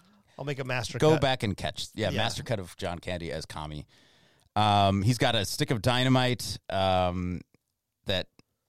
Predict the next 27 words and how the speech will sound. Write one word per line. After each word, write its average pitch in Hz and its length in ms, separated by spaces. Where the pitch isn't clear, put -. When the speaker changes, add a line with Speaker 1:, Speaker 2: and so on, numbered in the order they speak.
Speaker 2:
s-, - 180
I 87 120
guess 87 220
they 92 100
get 98 160
away 98 240
from 101 180
him, 92 680
put 90 160
it 85 120
out. 90 560
Speaker 1:
Yeah, 165 140
Speaker 2:
And 113 200
Speaker 1:
he - 40
lights 147 320
it 139 160
in 123 120
there. 113 420
Speaker 2:
Yeah. 76 280
But 113 180
then 135 160
they 127 140
have 104 140
this 95 140
stupid, 110 400
like, 90 300
hey, 170 380